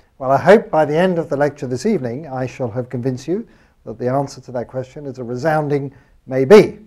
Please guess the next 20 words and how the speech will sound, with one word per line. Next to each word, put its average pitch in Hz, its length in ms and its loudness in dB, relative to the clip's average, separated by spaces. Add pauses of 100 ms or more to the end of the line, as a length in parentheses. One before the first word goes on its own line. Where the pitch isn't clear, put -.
(200)
<laughs> 214 120 -20 (4000)
The, 170 340 6
uh, 170 280 8 (500)
the 170 360 6 (420)
subject 262 580 6
of 156 100 -6
time 208 320 8
travel, 123 600 0 (300)
uh, 131 320 0
really 180 320 8
took 175 260 0
off 147 300 4
with 139 140 0
the 135 80 0
trailblazing 143 800 4
novel 127 520 2 (220)
written 131 480 -2
in 127 260 -4
eighteen 131 340 -2
ninety-five 123 760 0